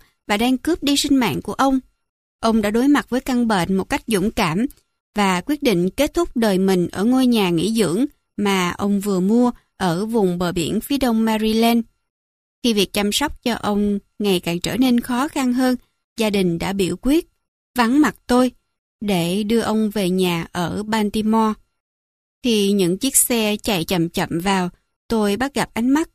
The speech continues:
của người tôi kính yêu nhất trên đời.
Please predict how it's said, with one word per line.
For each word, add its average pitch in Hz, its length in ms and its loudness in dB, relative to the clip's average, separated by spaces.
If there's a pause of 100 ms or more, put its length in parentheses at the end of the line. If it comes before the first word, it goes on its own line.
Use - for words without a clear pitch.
(200)
của 185 120 -2
người 214 420 0 (100)
tôi 233 140 -2
kính 254 280 0
yêu 262 240 0
nhất 294 280 2
trên 254 160 2
đời. 196 300 0